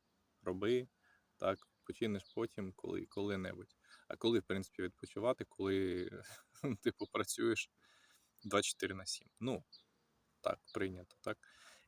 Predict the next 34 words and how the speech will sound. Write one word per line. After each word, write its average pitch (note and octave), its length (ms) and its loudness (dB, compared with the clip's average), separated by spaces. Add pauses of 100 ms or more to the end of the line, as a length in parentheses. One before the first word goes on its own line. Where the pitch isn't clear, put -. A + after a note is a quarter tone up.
І, G2 480 0
типу, F2+ 220 -6
чим G2 220 -2
більше F#2+ 360 0
працюєш, D#3 640 4
це - 260 0
добре. G2 680 0
Якщо G2 280 -2
відпочиваєш, B2 580 2
то G2+ 100 -8
ти G#2+ 140 -2
лінивий C#3 720 -2
чи - 160 -8
ще - 160 -8
щось - 200 -16
таке. - 420 -10
Тому, A#2+ 520 -4
е, G#2 300 -2
багато A2 400 0
люд-, C3+ 360 -2
людей, B2 420 0
вони G2+ 260 -2
фруструються, C3+ 840 -2
вони F#2+ 280 -6
відчувають F#2+ 520 -2
це, - 260 -4 (500)
м, F#2 540 -12
відчуття, F#2 380 -6
що - 160 -12
якщо F2+ 260 -6
я F#2+ 100 0
не F#2 100 -8
буду F#2+ 260 -8
працювати, C3 640 -2